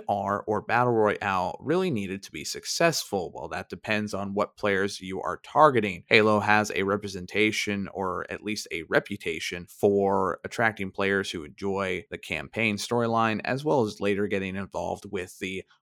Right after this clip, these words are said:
multiplayer aspects such as firefight mode. What I'm more interested in discussing about at this point, though, is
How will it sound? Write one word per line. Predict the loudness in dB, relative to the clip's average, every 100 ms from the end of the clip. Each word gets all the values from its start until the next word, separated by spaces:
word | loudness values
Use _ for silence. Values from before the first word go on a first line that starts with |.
| -8
multiplayer | 0 2 2 -8 -2 -2 -4 0
aspects | 0 2 2 0 0
such | -6 -6 -8
as | -10
firefight | 2 4 4 -2 -6 -8 -10
mode. | -8 2 8 8 6 -4 -6
What | 4 6
I'm | 6
more | 6 4
interested | 4 0 0 0
in | 0
discussing | -6 -2 -2 -4
about | -6 -6 -6
at | -6
this | -8
point, | -6 -8 -6 4
though, | 8 8 6
is | 2 0